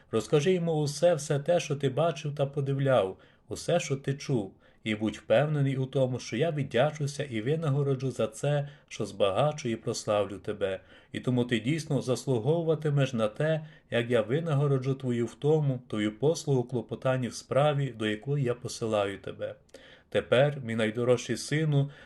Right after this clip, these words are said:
ти чув моє зітхання, моє слово. Іди і виконай свій обов'язок". Чоловік відправився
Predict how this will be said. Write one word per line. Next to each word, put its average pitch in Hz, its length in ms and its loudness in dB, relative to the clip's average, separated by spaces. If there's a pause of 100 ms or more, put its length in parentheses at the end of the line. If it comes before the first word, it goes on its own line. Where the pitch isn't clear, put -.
(120)
ти 147 120 -2
чув 165 220 -4
моє 151 200 2
зітхання, 107 640 -4 (180)
моє 117 260 -2
слово. 101 540 -4 (440)
Іди 117 420 -2 (160)
і 110 140 -4
виконай 135 460 0
свій 110 240 -8
обов'язок". 101 800 -4 (1400)
Чоловік 123 420 0
відправився 127 760 0